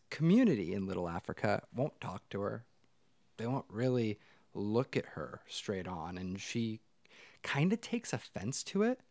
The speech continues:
but she's more concerned in, like, what's the best word I can use?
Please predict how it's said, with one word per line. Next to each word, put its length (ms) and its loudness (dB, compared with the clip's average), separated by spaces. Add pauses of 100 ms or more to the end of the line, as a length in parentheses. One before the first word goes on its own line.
(320)
but 120 0
she's 180 2
more 240 6
concerned 840 -2 (160)
in, 200 0
like, 300 -2 (3000)
what's 180 -18
the 80 -6
best 420 -10
word 260 -12
I 40 -16
can 220 -14
use? 380 -16